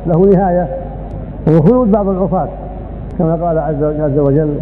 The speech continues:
"ومن يقتل مؤمنا متعمدا فجزاؤه جهنم خالدا فيها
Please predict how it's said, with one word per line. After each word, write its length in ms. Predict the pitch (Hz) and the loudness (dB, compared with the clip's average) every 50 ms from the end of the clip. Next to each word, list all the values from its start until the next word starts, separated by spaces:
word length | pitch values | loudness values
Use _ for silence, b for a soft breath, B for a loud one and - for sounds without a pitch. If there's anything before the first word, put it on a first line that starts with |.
| - - - - - - - - - | -8 -10 -12 -10 -10 -10 -10 -4 0
"ومن 180 | - 156 156 165 | 2 2 4 4
يقتل 220 | 180 185 135 139 | 4 2 2 2
مؤمنا 200 | 160 165 170 160 | 4 4 6 6
متعمدا 520 | 156 160 139 147 160 185 175 170 165 165 156 | 4 4 2 2 0 2 2 4 4 4 2
فجزاؤه 460 | 156 165 165 160 175 180 170 151 165 | 4 4 4 4 2 2 2 2 2
جهنم 240 | 160 160 170 170 151 | 2 2 2 2 2
خالدا 340 | 165 220 233 214 247 240 | 2 0 0 0 0 2
فيها 240 | 247 262 247 180 135 | 2 2 2 0 0